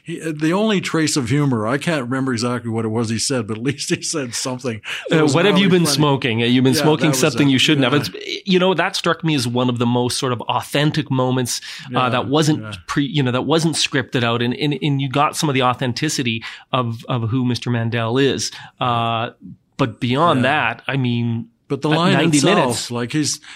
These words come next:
Speaker 1: Steven, Steven's an older guy, and of course he f-, forgot that when you used to say that about somebody, it would be an insult, but now it's legal, so,
Speaker 2: <laughs>
Speaker 1: so it doesn't even matter what Khan was smoking, actually. So there's the surround to this for the last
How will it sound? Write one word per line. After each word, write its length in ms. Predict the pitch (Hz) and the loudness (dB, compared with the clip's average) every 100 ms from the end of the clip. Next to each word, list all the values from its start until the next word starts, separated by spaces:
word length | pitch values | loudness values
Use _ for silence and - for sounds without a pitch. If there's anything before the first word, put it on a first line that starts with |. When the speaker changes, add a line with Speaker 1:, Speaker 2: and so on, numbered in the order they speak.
| - | -18
Speaker 1:
Steven, 460 | - - 165 156 131 | -6 0 2 0 -2
Steven's 380 | 147 170 151 135 | 0 2 2 0
an 80 | 139 | 0
older 280 | 143 135 110 | 2 0 0
guy, 360 | 139 165 127 | 0 0 0
and 200 | 127 123 | -2 -2
of 60 | 120 | -4
course 260 | 135 127 127 | -4 -4 -2
he 100 | 110 | -6
f-, 300 | - - - - | -8 -20 -16 -10
forgot 420 | 117 135 143 139 | -6 -2 -4 -4
that 120 | 113 | -6
when 180 | 120 113 | -4 -4
you 60 | 117 | -4
used 180 | 120 - | -4 -4
to 80 | |
say 160 | - 127 | -4 -4
that 140 | 120 | -2
about 240 | 113 113 - | -4 -6 -6
somebody, 300 | 131 117 110 | -6 -4 -6
it 80 | 110 | -6
would 140 | 113 | -6
be 80 | 123 | -4
an 120 | 120 | -4
insult, 320 | 143 135 120 | -4 -4 -6
but 120 | 123 120 | -4 -4
now 200 | 131 139 | -2 -2
it's 140 | - | 0
legal, 360 | 185 202 143 139 | 0 4 2 2
so, 160 | 196 | 0
Speaker 2:
<laughs> 500 | 196 185 185 170 160 | 0 -2 -2 -4 -2
Speaker 1:
so 260 | 139 - 190 | -2 0 0
it 160 | 143 | 0
doesn't 240 | 143 127 170 | 0 0 2
even 220 | 151 143 | 2 0
matter 300 | 135 135 127 | -2 0 0
what 160 | 113 107 | -2 -4
Khan 300 | 127 110 110 | -8 -8 -8
was 120 | 101 | -8
smoking, 460 | 123 117 113 98 107 | -8 -8 -10 -16 -12
actually. 320 | 113 - 107 - - - | -10 -10 -10 -12 -16 -8
So 340 | - 185 170 165 | -2 0 -2 -2
there's 300 | 160 175 - | 0 0 0
the 120 | 160 | -4
surround 560 | - 156 160 196 202 151 | -2 0 0 0 0 -2
to 80 | 147 | -2
this 300 | 131 131 - | -2 -2 -4
for 180 | - 131 | -6 -6
the 80 | 123 | -4
last 460 | 127 135 123 - | -2 -2 -4 -8